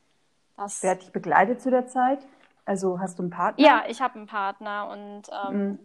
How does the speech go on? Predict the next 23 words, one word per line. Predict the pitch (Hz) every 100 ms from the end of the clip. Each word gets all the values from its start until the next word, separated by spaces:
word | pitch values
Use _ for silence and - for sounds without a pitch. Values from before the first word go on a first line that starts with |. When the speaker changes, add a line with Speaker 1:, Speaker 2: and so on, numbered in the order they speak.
| -
Speaker 1:
ich | 214 -
hab | 220 -
halt, | 220 208 208 202
äh, | - 202 202 196 202
das | 196 202
war | 214
ja | 214 -
auch | -
das | -
Faszinierende, | - 214 - 220 220 247 214
ich | 208
hab | 208
ja | 202
zweitausendfünfzehn | - 208 220 214 208 - 240 233 233 208
ja | 196
auch | 208
nochmal | 214 208 196 190 - -
Nachwuchs | - 214 233 - _ -
bekommen, | 208 208 208 202 202
einen | 196 196 196 202
kleinen | 208 196 196
Sohn. | 196 185 190 220 302 _ _ _ _ _ _
Speaker 2:
Mhm. | - 196 175 190 190